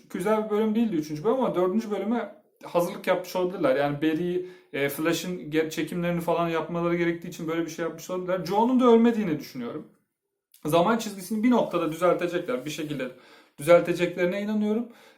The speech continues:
E, bunu da kimin yardımıyla yapabilirler onu bilmiyorum şu anda ama, e, yani Despero yardım edebilir ama Despero'nun da ilk defa birisini öldürdüğünü gördük. İnsanları öldürdüğünü falan gördük. E, bu da bana biraz garip geldi açıkçası. Yani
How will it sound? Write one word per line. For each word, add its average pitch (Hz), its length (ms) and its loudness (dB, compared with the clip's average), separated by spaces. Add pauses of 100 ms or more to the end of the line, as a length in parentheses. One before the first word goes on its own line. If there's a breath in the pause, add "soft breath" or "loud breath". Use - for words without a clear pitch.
E, 143 300 0 (320)
bunu 233 160 6
da 240 100 4
kimin 240 220 6
yardımıyla 165 520 6
yapabilirler 135 720 0 (100)
onu 208 240 2
bilmiyorum 214 420 2
şu 127 180 -4
anda 127 420 -8
ama, 214 360 0 (340 loud breath)
e, 147 80 -2
yani 143 560 2
Despero 196 680 4 (100)
yardım 156 380 6
edebilir 185 380 2
ama 196 240 2
Despero'nun 208 560 2
da 220 80 8
ilk 214 300 -6
defa 175 340 6
birisini 175 320 -4
öldürdüğünü 185 500 0
gördük. 175 280 2
İnsanları 156 580 0
öldürdüğünü 156 320 -2
falan 160 360 -2
gördük. 151 420 -4 (340 soft breath)
E, 143 200 -2
bu 170 60 -8
da 185 100 6
bana 165 200 6
biraz 196 240 2
garip 170 300 4
geldi 139 260 4
açıkçası. - 600 -8
Yani 135 280 -4